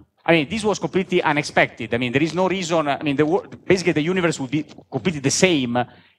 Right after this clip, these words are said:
if n s minus one, uh, is zero. In fact, we detected, uh, a few years ago. Uh, so there is no, I mean, this was something, uh, if you want, uh, predicted by inflation and measured, okay?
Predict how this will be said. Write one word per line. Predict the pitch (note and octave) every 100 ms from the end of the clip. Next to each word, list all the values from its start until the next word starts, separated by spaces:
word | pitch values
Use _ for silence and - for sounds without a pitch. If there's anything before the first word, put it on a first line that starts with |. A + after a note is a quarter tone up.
| -
if | D#3+ - -
n | C3+
s | C#3+
minus | C3+ B2+ B2+
one, | C3+ C3 C3+ C3
uh, | B2+ B2
is | C3+ A#2+
zero. | - C3 A2+ C3+ F#3 - _ _ -
In | -
fact, | D#3 D3+
we | B2
detected, | B2 C3 B2 B2 A2
uh, | A2 F#2 -
a | A2 G2+
few | -
years | A#2+ A2 B2
ago. | D3 C3 - - - _ _
Uh, | - C3 B2
so | A#2+ D#3
there | C3 D3
is | C#3+
no, | F3 F3 E3+ - -
I |
mean, | C3+ A#2+
this | E3+ D#3
was | D3+ B2 C3+
something, | - D#3 E3 D#3 C#3
uh, | C3 -
if | C3+
you | C3+
want, | C#3 D3+ D3 C3
uh, | B2 -
predicted | C3 C3+ F#3 F#3 - B2 A2+ A#2+ A#2
by | G#2+
inflation | A2+ B2+ A2+ G2 A#2+ C3+ D#3 - -
and | B2+ C3 B2 A2
measured, | A#2 G2 A2 F#2+ E3+ F#2+ - _
okay? | - B2